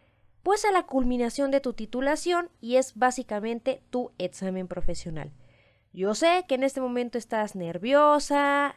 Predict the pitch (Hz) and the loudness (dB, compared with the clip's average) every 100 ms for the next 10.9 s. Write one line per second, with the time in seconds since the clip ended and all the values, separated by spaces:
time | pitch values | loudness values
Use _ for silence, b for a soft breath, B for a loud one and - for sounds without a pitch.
0 | _ 180 180 - 185 - 156 170 254 285 | _ -12 -10 -8 -8 -8 -12 -8 2 6
1 | 285 285 285 277 277 269 233 190 - 190 | 8 8 4 2 4 2 0 0 -2 -4
2 | 185 220 - 220 - - 180 202 262 277 | -4 -4 -2 -2 -2 -4 0 8 12 12
3 | 277 269 277 269 B B B B - 233 | 12 10 8 6 B B B B 4 4
4 | 233 262 247 254 - 220 220 233 254 240 | 2 0 6 6 6 0 -2 -2 -2 -4
5 | 208 208 202 220 240 285 339 370 359 349 | -4 -4 -2 -2 0 4 8 8 6 2
6 | 294 285 226 226 226 214 - 233 240 - | -2 -2 0 0 0 -4 -4 -2 -4 -8
7 | b b b 190 180 220 214 202 196 - | b b b -10 -4 0 0 0 -4 -4
8 | 160 175 - 294 311 294 294 294 240 214 | -8 -4 4 6 8 6 4 4 0 0
9 | 202 233 233 220 240 226 - 214 214 214 | -2 -2 -2 -2 -4 -6 -4 -4 -2 -2
10 | 196 208 196 190 214 214 208 185 | 0 0 -2 -2 -2 2 2 0